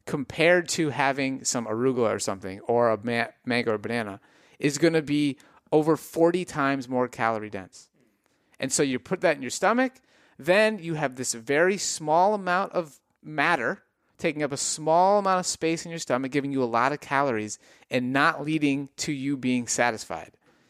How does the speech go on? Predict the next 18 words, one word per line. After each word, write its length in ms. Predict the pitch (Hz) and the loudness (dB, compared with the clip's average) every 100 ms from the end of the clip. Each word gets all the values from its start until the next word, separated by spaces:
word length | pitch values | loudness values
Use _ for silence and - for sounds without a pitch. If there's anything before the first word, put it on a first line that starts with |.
| _ - | _ -10
And 160 | 113 | -2
that's 200 | 117 135 | -2 -2
where 60 | 139 | -6
people 280 | - 139 120 | -6 -2 0
that 60 | |
eat 180 | 110 107 | 0 -8
more 420 | 107 117 131 135 | -4 2 4 4
and 100 | 104 | 0
then 80 | 104 | -6
more 300 | 113 123 127 | -2 2 2
and 120 | 113 | -2
more, 340 | 117 151 165 170 _ _ | -2 0 0 -2 _ _
they're 120 | 123 | -2
getting 220 | 117 104 | 0 -2
a 60 | 95 | -6
lot 300 | 98 117 170 | -2 2 2
of 60 | 185 | 0
food 380 | 156 147 143 | 0 0 0